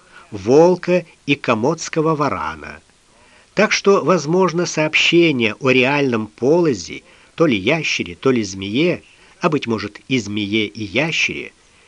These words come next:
примешались позднейшие наслоения чисто сказочного плана. Сказка тесно переплелась с рассказами очевидцев. Однако предания о волках, способных человеческим голосом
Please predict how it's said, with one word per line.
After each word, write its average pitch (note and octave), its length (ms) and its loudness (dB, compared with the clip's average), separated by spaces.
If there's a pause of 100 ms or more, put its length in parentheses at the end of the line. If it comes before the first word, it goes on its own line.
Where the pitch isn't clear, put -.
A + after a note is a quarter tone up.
(280)
примешались G3 600 2
позднейшие D3+ 760 0
наслоения D#3 720 -2
чисто G3+ 420 -6
сказочного C3 800 -6
плана. D#2 560 -12 (480)
Сказка A3+ 560 -2
тесно F#3+ 520 0
переплелась B2 840 -4 (240)
с - 220 -10
рассказами D#3 840 -4
очевидцев. - 840 -10 (1400)
Однако D#3 460 -2
предания D#3 800 0 (100)
о D3+ 140 6
волках, C3 640 -2
способных C3+ 720 -4
человеческим A2 920 -4
голосом G2+ 760 -2